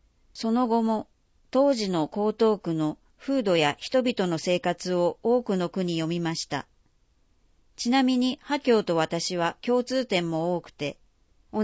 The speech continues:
じ病気で療養していたことがありますし、写真が趣味というところも一緒なんですよ。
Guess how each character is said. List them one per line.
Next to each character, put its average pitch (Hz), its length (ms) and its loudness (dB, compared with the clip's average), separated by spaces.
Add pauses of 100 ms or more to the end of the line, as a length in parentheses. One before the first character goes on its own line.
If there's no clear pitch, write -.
(140)
じ 240 180 -2
病 247 220 4
気 233 140 -2
で 220 260 4
療 226 220 4
養 233 200 4
し 226 120 -2
て 220 140 4
い 220 100 0
た 220 100 2
こ 220 140 -2
と 220 120 0
が 165 140 2
あ 151 60 0
り 160 100 -2
ま 160 160 0
す 139 140 -10
し、 135 280 -8 (640)
写 - 180 -4
真 247 260 0
が 254 80 2
趣 269 180 0
味 247 140 2
と 185 100 0
い 175 100 0
う 185 100 0
と 185 140 -2
こ 190 140 -2
ろ 190 100 0
も 160 240 -2
一 170 140 -8
緒 226 200 -2
な 220 140 0
ん 214 60 -2
で 170 100 -2
す 156 160 -8
よ。 143 240 -4